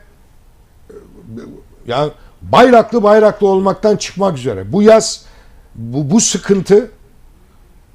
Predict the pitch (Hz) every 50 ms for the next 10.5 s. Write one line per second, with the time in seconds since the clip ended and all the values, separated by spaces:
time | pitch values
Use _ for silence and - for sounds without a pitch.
0 | - - _ _ - - _ _ _ _ 127 135 156 208 226 240 233 202 190 165
1 | 156 147 135 131 160 185 196 196 165 147 190 202 196 196 185 156 160 156 170 165
2 | 135 - - 175 180 202 202 - _ - _ _ _ _ _ _ - 113 131 156
3 | 160 165 165 151 - - 143 147 156 147 156 175 185 - - 180 175 175 180 175
4 | 180 190 185 190 160 170 185 196 190 180 180 175 170 170 185 175 - - - 180
5 | 175 160 147 147 165 180 185 185 185 180 180 - 185 180 190 185 180 170 165 180
6 | 180 196 202 - - - 175 151 143 139 143 143 143 185 202 - _ _ _ _
7 | _ - _ - - - - - 120 143 175 190 190 190 196 202 175 196 247 240
8 | 196 208 185 190 196 185 170 185 202 208 185 180 196 196 196 185 170 - - 170
9 | 175 165 165 151 - 185 160 170 160 156 151 123 160 160 156 156 143 139 127 -
10 | - - - 107 85 71 - - - -